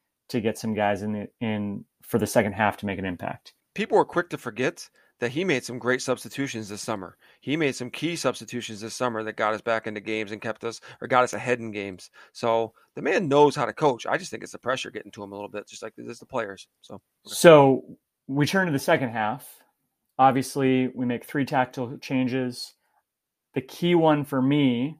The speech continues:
Speaker 1: isn't Aaronson, it's Anthony Robinson. Anthony Robinson changed that game almost by himself,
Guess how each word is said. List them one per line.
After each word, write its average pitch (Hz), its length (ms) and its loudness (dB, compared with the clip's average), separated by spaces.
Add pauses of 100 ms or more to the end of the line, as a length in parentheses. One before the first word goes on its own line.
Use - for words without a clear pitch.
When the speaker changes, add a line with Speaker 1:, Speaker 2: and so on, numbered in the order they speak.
(200)
Speaker 1:
isn't 143 380 2
Aaronson, 127 640 0
it's 113 140 -12
Anthony 123 380 -4
Robinson. 101 460 -6 (160)
Anthony 147 340 0
Robinson 123 520 4
changed 135 880 0
that 107 340 0 (160)
game 104 560 -6 (760)
almost 131 560 4
by 113 180 4
himself, 120 680 0